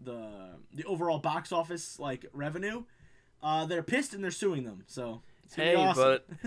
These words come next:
Speaker 2: but,
Speaker 1: <laughs>
Speaker 2: hey, but we got some movies to
Speaker 1: <laughs> Yeah,
Speaker 2: watch.
Speaker 1: boy.
Speaker 2: Hey.
Speaker 1: <laughs> Woo woo.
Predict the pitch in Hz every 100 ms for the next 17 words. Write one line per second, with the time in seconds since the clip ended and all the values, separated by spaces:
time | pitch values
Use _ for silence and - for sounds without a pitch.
0 | 233 359 - 160 151 131 151 147 156 156
1 | 165 - 180 180 202 233 220 226 - 226
2 | 208 196 185 190 196 190 190 190 190 185
3 | 185 208 - - - 160 214 226 233 208
4 | 202 196 185 175 175 170 160 156 147 139
5 | 127 120 117 123 160 - 262 302 294 359
6 | 302 247 190